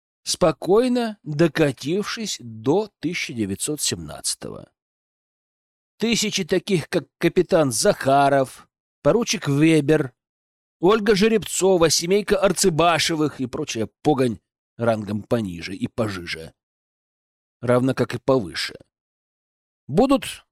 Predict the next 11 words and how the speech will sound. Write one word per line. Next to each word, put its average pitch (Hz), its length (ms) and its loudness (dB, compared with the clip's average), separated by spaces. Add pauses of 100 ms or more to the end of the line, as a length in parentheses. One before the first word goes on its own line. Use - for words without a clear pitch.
продолжать 196 720 4
разворовывать 147 880 2
и 156 200 0
предавать 120 520 0
страну, 107 460 -4
уничтожая 113 760 -4
всё, 143 320 -4
до 117 140 -6
чего 107 240 -6
смогут 110 420 -6
дотянуться. - 760 -12